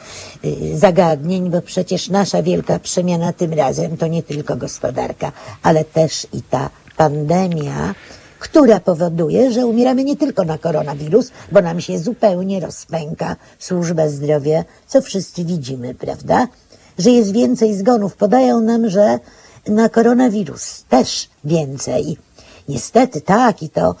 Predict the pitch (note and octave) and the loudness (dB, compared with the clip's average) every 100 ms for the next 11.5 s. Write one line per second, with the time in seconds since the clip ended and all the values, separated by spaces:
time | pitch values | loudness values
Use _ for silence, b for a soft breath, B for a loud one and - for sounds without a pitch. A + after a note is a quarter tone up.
0 | B B F#3 E3 F3 E3+ F#3 F#3 - F#3 | B B -2 -2 -2 -2 -2 -4 -2 -2
1 | E3+ D#3+ D#3 F3+ C#4+ E3+ D3 C#3+ D#3 D#3 | 0 -2 -2 4 4 2 -6 -6 -6 -2
2 | E3+ D#3+ D#3+ D#3 - D#3+ - E3 C#3 C#3+ | 0 0 -2 -6 -8 -10 -8 -8 -6 -4
3 | D#3 D#3 C3 E3+ - B B B B B | -2 -2 -4 -8 -10 B B B B B
4 | F3 F3+ D#3 E3 E3 E3 E3 D#3 E3 - | 0 0 0 0 0 0 0 0 -4 -4
5 | D#3+ F#3 F3 F#3+ G3+ G3+ F#3 F#3+ F#3 F3+ | 2 2 4 2 4 4 4 -2 -2 -2
6 | E3+ F#3+ F3 D3+ F3 F3 F3+ E3 F3+ F3+ | -2 -2 -2 -2 -2 -2 -4 -2 0 -2
7 | F3 G#3 E3 F3+ - C4 G#3 D3 D3 D#3 | 0 0 0 -4 0 0 0 -2 -2 -2
8 | E3 B G#2+ B G#3 G#3 G3+ G3 F#3 D#3+ | -4 B -18 B 2 4 4 2 0 -2
9 | - - G#3 A3 F#3 F3+ F#3 F3+ - G3+ | -8 2 2 2 -2 -2 -2 -4 0 0
10 | A3 B3 G#3 D3+ - C#3+ C3+ D3+ C#3 C3+ | 2 2 2 2 -8 -14 -12 -8 -8 -8
11 | C#3 B2+ A2+ C3 | -8 -8 -8 -10